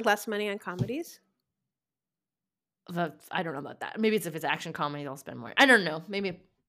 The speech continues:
Speaker 2: they do, but
Speaker 1: You might
Speaker 2: in
Speaker 1: be
Speaker 2: term-,
Speaker 1: right. I mean,
Speaker 2: in
Speaker 1: I
Speaker 2: terms of,
Speaker 1: just,
Speaker 2: like,
Speaker 1: I know
Speaker 2: aes-,
Speaker 1: nothing
Speaker 2: yeah.
Speaker 1: about this.
Speaker 2: I just think
Speaker 1: <clears throat>
Speaker 2: for, like, aesthetically, for the aesthetic and putting some thought into that. The color and the costume, everything was just seemed more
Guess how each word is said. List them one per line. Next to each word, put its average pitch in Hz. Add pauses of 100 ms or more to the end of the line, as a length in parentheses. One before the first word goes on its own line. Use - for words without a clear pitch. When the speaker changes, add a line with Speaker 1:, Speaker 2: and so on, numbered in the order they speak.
(380)
Speaker 2:
they 175
do, 143
but 160
Speaker 1:
You 311
might 359
Speaker 2:
in -
Speaker 1:
be 453
Speaker 2:
term-, 302
Speaker 1:
right. 226
I 233
mean, 254
Speaker 2:
in 233
Speaker 1:
I -
Speaker 2:
terms 320
of, 427
Speaker 1:
just, 571
Speaker 2:
like, -
Speaker 1:
I -
know 214
Speaker 2:
aes-, 202
Speaker 1:
nothing 170
Speaker 2:
yeah. 175
Speaker 1:
about 175
this. - (440)
Speaker 2:
I 233
just 269
think 277
Speaker 1:
<clears throat> 262
Speaker 2:
for, 269
like, 208 (120)
aesthetically, 190
for 208
the 175
aesthetic 180
and 160 (800)
putting 208
some 143
thought 185
into 294
that. 294
The 190
color 214
and 185
the -
costume, -
everything 196
was 170
just 170
seemed 175
more 165